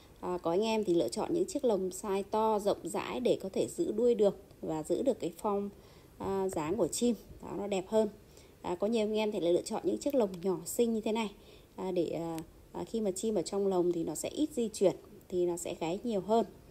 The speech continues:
Vâng, ạ, mỗi nhu cầu của anh em thì sẽ có những cái tiêu chí khác nhau.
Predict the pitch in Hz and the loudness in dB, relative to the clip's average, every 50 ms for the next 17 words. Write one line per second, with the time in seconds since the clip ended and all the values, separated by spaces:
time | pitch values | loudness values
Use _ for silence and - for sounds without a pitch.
0 | - - - - - - 190 196 196 190 175 160 190 185 - 226 262 247 - - | -20 -20 -20 -20 -10 -6 -2 -2 0 0 0 0 0 -2 0 0 0 0 2 2
1 | 208 190 180 170 160 - 135 160 196 214 214 214 208 202 - 185 - - - - | 4 4 4 4 2 0 -2 -2 -2 -2 -2 -2 -2 -2 -4 -6 -6 -6 -8 -8
2 | - - - 170 156 175 190 - 214 - - 226 214 220 - - 180 196 - 269 | -8 -6 -4 -2 0 0 0 0 -2 -2 0 -2 -2 -2 -2 -4 -4 -4 -4 -6
3 | 262 - 262 240 226 226 | -4 -2 -2 -2 -2 -2